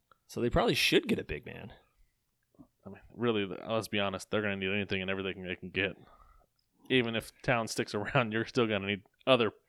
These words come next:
Speaker 2: another big man or
Speaker 1: Well,
Speaker 2: whatever
Speaker 1: and that's
Speaker 2: you can get.
Speaker 1: almost why I was, I was wishing that they would have taken Wiseman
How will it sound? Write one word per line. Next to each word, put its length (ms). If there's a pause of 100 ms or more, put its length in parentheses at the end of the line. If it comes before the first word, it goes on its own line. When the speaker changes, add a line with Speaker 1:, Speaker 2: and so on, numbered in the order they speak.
(100)
Speaker 2:
another 280
big 180
man 240
or 60
Speaker 1:
Well, 140
Speaker 2:
whatever 140
Speaker 1:
and 80
that's 240
Speaker 2:
you 60
can 80
get. 40
Speaker 1:
almost 180
why 240
I 100
was, 320 (880)
I 120
was 220
wishing 400
that 140
they 60
would 140
have 100
taken 300
Wiseman 600